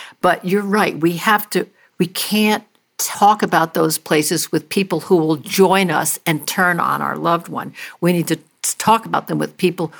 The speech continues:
who knew the good and understand the bad and bring with it a compassion and understanding rather than a demonizing of the other. It's so important to talk about all the aspects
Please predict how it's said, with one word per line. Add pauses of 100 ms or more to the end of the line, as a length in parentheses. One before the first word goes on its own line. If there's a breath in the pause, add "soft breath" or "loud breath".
(140 loud breath)
who
knew
the
good (220 loud breath)
and
understand
the
bad (520 soft breath)
and
bring
with
it
a
compassion
and
understanding
rather
than
a
demonizing
of
the
other. (400 loud breath)
It's
so
important
to
talk
about (100)
all
the
aspects